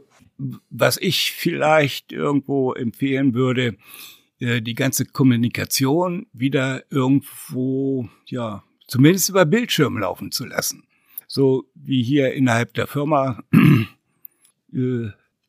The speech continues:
Gespräche über online stattfinden, äh, dass man das auch mit den Kunden macht, äh, wenn die überhaupt dazu bereit sind. Es gibt ja Firmen,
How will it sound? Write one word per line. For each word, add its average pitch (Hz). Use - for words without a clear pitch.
Gespräche 131
über 123
online 139
stattfinden, 139
äh, 131
dass 135
man 135
das 135
auch -
mit 131
den 139
Kunden 117
macht, -
äh, 127
wenn 127
die 123
überhaupt 117
dazu 117
bereit 117
sind. 95
Es -
gibt 135
ja 107
Firmen, 120